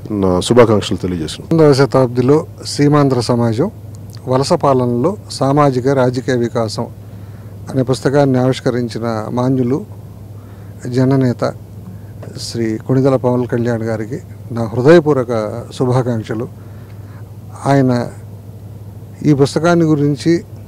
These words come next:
Speaker 2: ఆయన ఒక పరిశోధక విద్యార్థిలాగా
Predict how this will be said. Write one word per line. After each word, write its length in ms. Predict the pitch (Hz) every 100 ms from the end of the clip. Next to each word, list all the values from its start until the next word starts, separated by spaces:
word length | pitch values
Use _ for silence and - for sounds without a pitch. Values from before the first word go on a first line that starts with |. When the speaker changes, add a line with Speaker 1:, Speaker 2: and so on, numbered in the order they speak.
| - - - - - - - - -
Speaker 2:
ఆయన 220 | 127 165
ఒక 100 | 175
పరిశోధక 460 | 170 151 147 180 170
విద్యార్థిలాగా 800 | 156 139 156 139 139 131 120 117